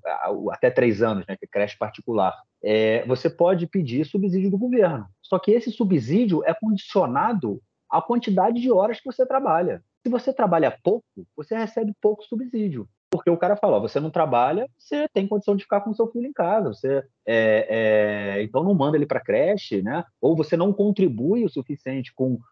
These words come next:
com impostos, então eu não posso te ressarcir, é, com, com parte desse imposto", né? E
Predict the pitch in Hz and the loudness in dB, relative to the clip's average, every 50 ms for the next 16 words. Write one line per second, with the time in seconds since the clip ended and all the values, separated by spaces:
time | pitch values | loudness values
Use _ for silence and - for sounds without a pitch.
0 | _ _ - 135 135 131 113 117 131 135 165 220 220 - - 147 123 131 131 131 | _ _ -2 0 0 0 0 0 2 2 4 2 0 -2 -4 -4 -4 -4 -2 0
1 | 156 170 202 233 214 - 190 202 196 - - - 226 208 208 208 - - 240 - | -2 0 0 -2 0 2 2 2 0 0 -4 -4 -2 0 0 -2 -2 -6 -10 -10
2 | - _ - 170 175 208 233 226 _ _ _ _ - - 175 185 185 185 - 202 | -10 _ -2 0 0 0 0 -2 _ _ _ _ -2 2 2 2 2 2 2 2
3 | 220 220 196 - 208 247 240 - 156 165 208 196 - - 208 208 202 - 262 254 | 2 2 0 -2 -2 -2 0 0 0 0 0 -2 -2 -2 -2 -2 -2 -4 -6 -2
4 | - 202 196 220 208 - - - 87 - _ _ _ _ _ _ _ - 107 127 | 0 2 2 2 0 -4 -8 -16 -20 -20 _ _ _ _ _ _ _ -6 -6 -4
5 | 165 185 - - _ - - 185 226 | -4 -6 -8 -12 _ -6 -2 0 2